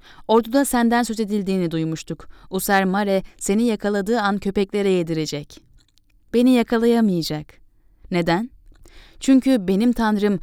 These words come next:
onunkilerden çok daha büyük ve sizi yendi." "Biz yenildik, öyle mi?"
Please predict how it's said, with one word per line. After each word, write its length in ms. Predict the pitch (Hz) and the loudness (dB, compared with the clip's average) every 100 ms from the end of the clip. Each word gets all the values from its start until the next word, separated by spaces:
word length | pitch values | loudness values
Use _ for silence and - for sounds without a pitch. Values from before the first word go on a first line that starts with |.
| - | -6
onunkilerden 760 | - 240 247 247 240 226 226 220 | 0 2 2 2 2 2 0 0
çok 300 | - 240 - | 0 -2 0
daha 260 | 208 196 | 0 0
büyük 300 | 185 208 240 | 0 -2 -2
ve 200 | 208 202 - - | -4 -4 -8 -10
sizi 300 | - 196 240 | -6 -2 0
yendi." 460 | 220 208 208 202 - - - - - _ - - | 2 2 2 -2 -4 -20 -20 -20 -20 _ -20 -2
"Biz 220 | 285 254 | 0 4
yenildik, 460 | 262 262 254 220 190 | 4 4 2 0 0
öyle 260 | 185 214 | 0 2
mi?" 180 | 285 175 | 0 -2